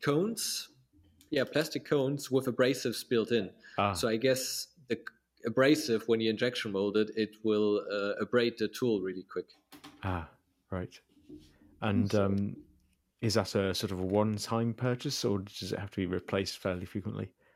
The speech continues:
Speaker 1: Oh, no, I think it's a one-time, at
Speaker 2: All
Speaker 1: least
Speaker 2: right.
Speaker 1: for me.
Speaker 2: That's okay.
Speaker 1: Yeah.
Speaker 2: Yeah.
Speaker 1: Maybe I, I inherit it to my kids.
Speaker 2: <laughs> Yeah. <laughs> Here's some, uh,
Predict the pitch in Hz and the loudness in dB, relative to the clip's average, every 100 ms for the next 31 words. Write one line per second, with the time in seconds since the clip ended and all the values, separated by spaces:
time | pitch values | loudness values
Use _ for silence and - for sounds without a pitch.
0 | - - - 139 131 117 104 - 123 107 | -18 -12 2 4 6 6 2 0 0 0
1 | 104 98 101 98 95 98 - - 98 87 | -2 -2 -2 -4 -4 -4 -8 0 2 2
2 | 90 98 92 - _ - 110 - - 90 | 0 -4 -6 -12 _ -2 -2 -2 -6 -6
3 | 92 - - _ - - - - 90 - | -6 -8 -16 _ -20 -20 -14 -10 -10 -2
4 | 160 98 95 98 95 110 101 98 101 98 | 0 2 2 2 -2 -4 -4 0 0 0
5 | 92 98 90 90 95 92 - - 131 120 | -2 -4 -6 -2 -4 -4 -12 0 4 6
6 | - 185 170 285 - - - - 131 - | 6 6 8 6 4 2 -2 2 0 4
7 | 170 151 - - 131 135 131 147 | 6 6 6 4 4 6 8 8